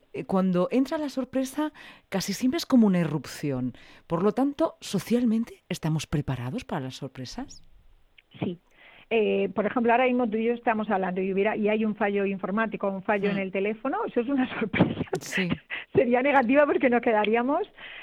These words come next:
Speaker 2: mm, hablando al aire, ¿de acuerdo?
Speaker 1: Sí.
Speaker 2: Entonces, es que te pongas como te pongas,
Speaker 1: Ya.
Speaker 2: en el mundo hay alegría, hay tristeza, hay miedo, hay rabia,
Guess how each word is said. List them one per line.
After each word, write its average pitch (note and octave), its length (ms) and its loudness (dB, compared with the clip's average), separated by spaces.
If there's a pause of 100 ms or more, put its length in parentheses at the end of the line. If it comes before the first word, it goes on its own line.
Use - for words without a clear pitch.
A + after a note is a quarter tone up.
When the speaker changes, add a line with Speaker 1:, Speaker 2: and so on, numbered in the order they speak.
(120)
Speaker 2:
mm, A3+ 440 2
hablando A3+ 400 2
al G3+ 120 4
aire, F3+ 300 0
¿de F#3+ 80 0
acuerdo? A#3+ 420 -2 (420)
Speaker 1:
Sí. D3 320 -8
Speaker 2:
Entonces, G#3 400 -2 (420)
es F4 200 0
que C4 120 2
te G3 140 0
pongas E4 420 0
como A3 200 -4
te F#3+ 100 -2
pongas, A3+ 340 -2
Speaker 1:
Ya. A#2+ 200 -10
Speaker 2:
en G3+ 220 -2
el G3 120 -2
mundo C4+ 320 0
hay B3+ 160 2
alegría, A#3 640 0
hay A3+ 140 0
tristeza, G#3 720 -2
hay A3 180 0
miedo, G#3 400 -2
hay G#3+ 160 2
rabia, A3 420 0